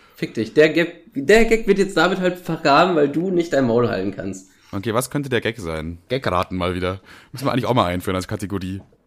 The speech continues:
Speaker 2: Also Xavier Naidoo beim Frühstücksfernsehen. Man, man schaut ja auf Xavier Naidoo auf und man möchte da nicht so sowas sagen wie, „Hey, du hast doch überhaupt keine Ahnung, du Trottel“, weil am Ende, guck mal, stell dir mal vor, Xavier Naidoo hatte recht, dann bist ja du der Idiot. Nee,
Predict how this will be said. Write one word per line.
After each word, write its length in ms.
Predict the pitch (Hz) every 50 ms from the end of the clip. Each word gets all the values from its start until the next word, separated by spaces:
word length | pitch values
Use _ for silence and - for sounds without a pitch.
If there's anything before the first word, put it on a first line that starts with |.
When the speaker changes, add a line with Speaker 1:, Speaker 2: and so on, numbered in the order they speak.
| _ _ _ _ _ -
Speaker 2:
Also 200 | - 92 92 85
Xavier 260 | 85 92 101 117 123 120
Naidoo 200 | 113 104 120 123
beim 160 | 120 107 104
Frühstücksfernsehen. 880 | - 117 113 - - 90 - - - 90 85 85 85 82 82 82 85 87 - - - - - _ _ _ _ _
Man, 220 | - 101 107 101 107
man 140 | 113 117
schaut 280 | - - 131 139 165 -
ja 80 | 156 131
auf 140 | 135 131
Xavier 260 | - - 143 139 135 131
Naidoo 260 | 123 120 120 127 101
auf 220 | 87 123 - -
und 40 | 151
man 80 | 127 113
möchte 200 | 127 143 - 135
da 80 | 131 123
nicht 140 | 139 135 -
so 80 | - 113
sowas 240 | 104 120 117 113 -
sagen 260 | 117 120 123 117 107
wie, 100 | 110 110
„Hey, 80 | 110
du 80 | 113 117
hast 120 | 123 -
doch 100 | 123 117
überhaupt 280 | - 110 110 135 - -
keine 240 | - 135 120 117 -
Ahnung, 300 | - 107 127 131 113 90
du 80 | 95 90
Trottel“, 340 | - - 101 92 - 107 104
weil 100 | 101 107
am 80 | 104 90
Ende, 360 | 110 127 123 127 131 123 - - - - - -
guck 140 | - 143
mal, 100 | 135 110
stell 180 | 104 - 120 123
dir 60 | 135
mal 80 | 135 127
vor, 240 | - - 139 127 127
Xavier 260 | 117 113 135 127 127
Naidoo 200 | 123 117 120 127
hatte 140 | - 104 101
recht, 180 | 139 143 - -
dann 80 | 95
bist 140 | 90 - -
ja 60 | 98
du 120 | - 135 143
der 140 | 110 80
Idiot. 340 | 76 71 76 82 82 82 85 - - - - - - -
Nee, 280 | 90 87 82 78 78